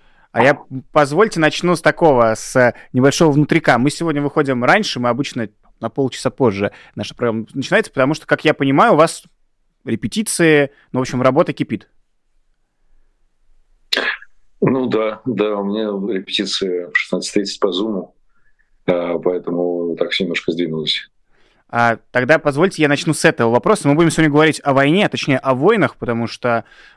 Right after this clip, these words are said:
Speaker 1: ваша история — это еще история про то, как вы уехали из, от войны из России и попали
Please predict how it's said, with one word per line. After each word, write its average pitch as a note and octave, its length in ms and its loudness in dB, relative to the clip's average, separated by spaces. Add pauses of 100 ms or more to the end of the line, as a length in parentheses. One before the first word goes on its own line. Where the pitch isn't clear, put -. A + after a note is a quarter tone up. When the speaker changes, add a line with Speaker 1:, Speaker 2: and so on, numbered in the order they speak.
(580)
Speaker 1:
ваша B2 440 -2
история — B2+ 420 0
это A2 140 -6
еще - 180 -8
история A#2 440 -2
про A2 140 -10
то, A2+ 120 -6
как G#2+ 140 -8
вы A2 120 -4
уехали A2 380 -4
из, G#2+ 120 -6
от A#2+ 240 -10
войны A#2+ 380 2 (520)
из A2+ 120 0
России B2 640 4
и A2 40 0 (200)
попали A#2+ 520 4